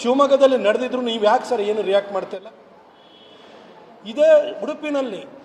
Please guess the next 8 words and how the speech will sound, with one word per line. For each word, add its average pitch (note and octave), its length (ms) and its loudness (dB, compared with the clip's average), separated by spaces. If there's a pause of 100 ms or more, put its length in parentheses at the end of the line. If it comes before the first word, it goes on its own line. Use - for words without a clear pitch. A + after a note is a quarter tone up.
(960)
ಹಿಜಾಬ್ C#4+ 400 0
ವಿಷಯದಲ್ಲಿ C#4+ 760 -4 (1000)
ತಕರಾರು D4 840 0
ಸ-, - 340 -20
ಸಮವಸ್ತ್ರ C4+ 460 0
ಸಂಹಿತೆ C4 380 -4
ವಿಚಾರದಲ್ಲಿ B3 540 0
ಎದ್ದಾಗ A#3+ 360 0